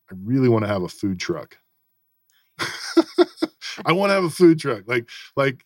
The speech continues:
"Yeah, I know I'm this ace analyst, but my dream is to have a food truck." Like,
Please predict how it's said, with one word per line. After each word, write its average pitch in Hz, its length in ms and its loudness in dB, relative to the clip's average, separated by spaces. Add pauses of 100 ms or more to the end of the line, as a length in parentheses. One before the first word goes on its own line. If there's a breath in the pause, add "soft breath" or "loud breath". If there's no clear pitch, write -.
"Yeah, 175 160 6
I 151 160 2
know 160 200 4
I'm 151 100 0
this 127 260 -6 (340)
ace 131 520 -2
analyst, 120 580 -2
but 101 180 -6
my 110 200 -2
dream 120 500 2
is 113 160 2
to 95 100 -4
have 104 160 -4
a 139 80 -2
food 254 260 -4
truck." - 320 -10 (120)
Like, 104 300 -8